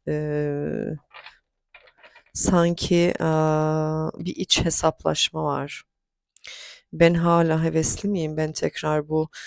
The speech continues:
e, yaşadığım sıkıntıyı,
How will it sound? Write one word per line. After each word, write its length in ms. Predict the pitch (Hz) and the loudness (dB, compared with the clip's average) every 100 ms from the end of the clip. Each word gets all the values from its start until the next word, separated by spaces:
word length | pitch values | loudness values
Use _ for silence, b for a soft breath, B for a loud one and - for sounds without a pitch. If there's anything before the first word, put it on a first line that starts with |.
| B B B - | B B B -4
e, 80 | 151 151 151 147 147 147 143 147 - - | -2 0 0 0 0 0 -2 -4 -6 0
yaşadığım 680 | 165 165 - 160 156 160 170 | 2 4 4 2 2 0 2
sıkıntıyı, 1120 | - - - 170 - 165 156 151 160 156 | 0 0 -2 -4 -4 -4 -2 0 0 -2